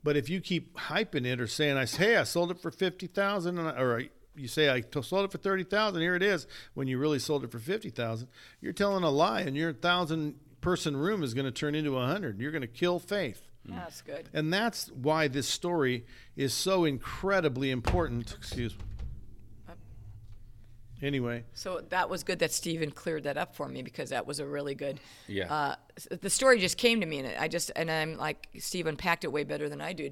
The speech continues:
Speaker 3: But the truth is that's, that is the, um, an important,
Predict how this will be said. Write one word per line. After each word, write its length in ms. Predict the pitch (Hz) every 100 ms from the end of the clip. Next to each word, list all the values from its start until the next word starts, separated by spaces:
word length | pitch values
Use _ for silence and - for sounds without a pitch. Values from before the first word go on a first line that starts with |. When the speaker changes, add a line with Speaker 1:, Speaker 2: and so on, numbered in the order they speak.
| -
Speaker 3:
But 180 | 151 143 - - -
the 60 |
truth 280 | - 214 208
is 120 | 180
that's, 300 | 151 160 -
that 300 | - 156 160
is 400 | 147 180 147 - - 233
the, 240 | 110 - 131
um, 400 | 139 131 135 - _ _ _ _ _ -
an 100 | 156
important, 520 | 139 - 151 135 -